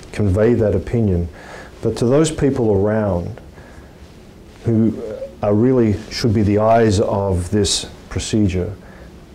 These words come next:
they should be prepared to say, "Stop," or, "I am concerned." Because if a step is missed or there is a problem that may not be seen, then th-,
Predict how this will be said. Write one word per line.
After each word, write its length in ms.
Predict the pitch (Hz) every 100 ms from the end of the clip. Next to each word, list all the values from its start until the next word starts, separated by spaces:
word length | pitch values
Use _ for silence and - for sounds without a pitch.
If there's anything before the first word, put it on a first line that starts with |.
| - - - -
they 80 | 120
should 220 | - 143
be 80 | 123
prepared 480 | 113 101 117 113 107
to 140 | -
say, 200 | - 107
"Stop," 560 | 95 - 98 82 - - - - - - -
or, 360 | 101 95 95 - -
"I 160 | 104 98
am 120 | 92
concerned." 680 | - 87 - 92 85 87 - - - -
Because 340 | 110 117 113 117
if 220 | 110 - - -
a 60 |
step 360 | - - 139 135
is 160 | 107 104
missed 380 | 104 104 -
or 120 | 107 98
there 160 | 98
is 120 | 95
a 40 | 101
problem 600 | - 123 113 110 104 101
that 180 | 101 131 143 -
may 220 | 117 107 104
not 280 | 110 107
be 80 | 98
seen, 460 | 87 113 113 123 123 - - - - - - - - - 113
then 260 | 107 104
th-, 220 | 107 107